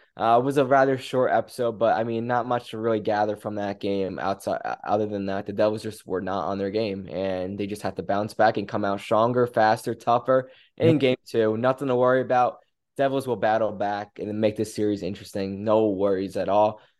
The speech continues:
Speaker 1: So, Daniel, any last words?
Speaker 2: Uh, just gotta say, let's go Devils, baby. Woo!
Speaker 1: All right. Thank you guys for listening. We appreciate all of you.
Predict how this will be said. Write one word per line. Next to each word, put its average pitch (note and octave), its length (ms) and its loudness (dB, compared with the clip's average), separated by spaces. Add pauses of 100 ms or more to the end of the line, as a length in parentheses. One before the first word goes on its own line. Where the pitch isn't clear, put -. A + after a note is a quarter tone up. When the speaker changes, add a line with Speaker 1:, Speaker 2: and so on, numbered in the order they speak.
(100)
Speaker 1:
So, G2+ 480 4
Daniel, A#2+ 260 0
any A#2 180 0
last A#2 260 -2
words? C3 320 -4 (760)
Speaker 2:
Uh, A2+ 360 6 (300)
just - 200 0
gotta A#2 180 8
say, C3 300 8
let's A2+ 240 6
go C3+ 100 10
Devils, C3 320 8
baby. A#2+ 260 6
Woo! F4 540 12 (500)
Speaker 1:
All G2+ 140 -2
right. A2+ 280 6 (540)
Thank C3+ 180 4
you C#3+ 60 10
guys C3+ 140 6
for C3 100 2
listening. C3+ 420 4
We A#2 80 0
appreciate C3 520 0
all B2 280 6
of B2 100 -4
you. B2+ 280 -4